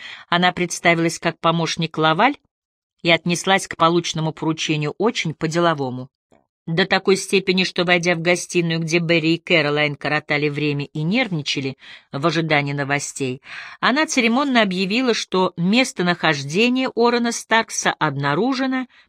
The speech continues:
и он помещён под стражу. Женщины засыпали её вопросами,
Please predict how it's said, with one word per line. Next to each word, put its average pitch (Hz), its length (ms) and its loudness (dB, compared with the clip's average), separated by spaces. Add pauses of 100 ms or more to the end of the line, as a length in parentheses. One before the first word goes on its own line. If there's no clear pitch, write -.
(240)
и 175 140 4 (100)
он 220 200 4
помещён 202 600 -2
под 170 240 -4
стражу. 127 540 -8 (920)
Женщины 185 760 2 (680)
засыпали 170 680 0
её 170 220 2
вопросами, 127 760 -4